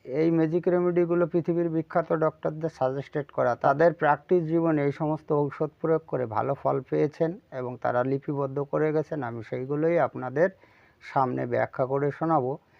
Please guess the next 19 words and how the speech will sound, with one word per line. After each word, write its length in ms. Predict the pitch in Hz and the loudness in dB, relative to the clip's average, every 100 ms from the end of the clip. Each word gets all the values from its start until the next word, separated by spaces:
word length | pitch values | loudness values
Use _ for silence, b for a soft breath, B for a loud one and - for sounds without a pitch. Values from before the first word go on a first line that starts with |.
| b b | b b
আমি 240 | - 123 147 | -4 -2 0
আপনাদের 440 | 147 160 160 160 | 0 -2 2 2
রিকোয়েস্ট 460 | 147 147 156 160 - | 2 2 2 2 0
করব, 260 | 156 139 | -4 -2
আপনারা 320 | 123 139 139 139 | -2 0 0 0
ভিডিওটি 400 | 127 143 143 143 | 0 0 0 0
না 200 | 139 135 | 0 0
টেনে 300 | 139 127 113 | -2 -4 -4
যদি 280 | 127 135 | -6 -2
এগুলো 300 | 151 147 160 | 0 0 2
মনোযোগ 560 | 165 160 165 165 170 170 | 2 2 2 0 0 0
দিয়ে 140 | 170 | -2
শোনেন, 400 | 170 156 131 104 | -2 -2 -4 -6
তাহলে 440 | 107 123 131 131 131 | -4 -2 -2 0 0
আপনার 320 | 123 - 127 | -2 -4 -8
প্র্যাকটিস 420 | - 123 - 139 135 | -4 -4 -4 -10 -6
জীবন 260 | 139 127 | -6 -6
উন্নতি 420 | 127 139 147 147 117 | -4 -4 -4 -4 -4
হবে। 240 | 110 127 | -4 -6